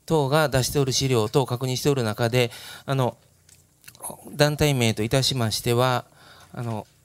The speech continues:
公益社団法人になります。公益社団法人の日本ハングル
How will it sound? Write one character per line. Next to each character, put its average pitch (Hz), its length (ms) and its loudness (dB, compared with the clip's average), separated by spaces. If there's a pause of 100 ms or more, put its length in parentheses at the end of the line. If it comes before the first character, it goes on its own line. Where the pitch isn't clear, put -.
(120)
公 165 180 0
益 156 140 -4
社 151 160 2
団 147 220 2
法 143 200 2
人 110 300 0 (360)
に 131 140 0
な 117 120 4
り 107 100 2
ま 98 140 0
す。 87 240 0 (340)
公 156 120 4
益 151 120 -2
社 156 120 4
団 151 200 2
法 151 200 2
人 120 220 -4
の 135 260 2 (240)
日 160 100 -2
本 123 200 2
ハ 131 140 -2
ン 147 80 -2
グ 143 160 2
ル 151 120 -4